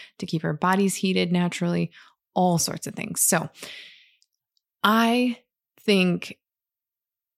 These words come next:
it is so important to shift how you eat in every season. And that's why I'm all about seasonal eating.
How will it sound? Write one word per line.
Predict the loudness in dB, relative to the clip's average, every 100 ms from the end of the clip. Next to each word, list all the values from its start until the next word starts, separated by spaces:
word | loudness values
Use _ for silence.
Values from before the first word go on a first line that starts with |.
| 0
it | 4
is | 4 4
so | 2 2 4
important | 2 0 -2 -4 -8 -10 _ _ _ -8
to | 0 4 4 4 2
shift | 0 0 0 -2
how | -8 -2 0
you | 0 -2 -2
eat | 0 -2 -4 -12 -12 _ _ _ 2
in | 4 6 4 0
every | -2 0 -2
season. | 0 0 0 0 -2 -4 -2
And | 2 4 4 2 0
that's | 2 2 4
why | 4
I'm | 4
all | 4
about | 2 -2 -4
seasonal | -6 -4 -6
eating. | -6 -6 -8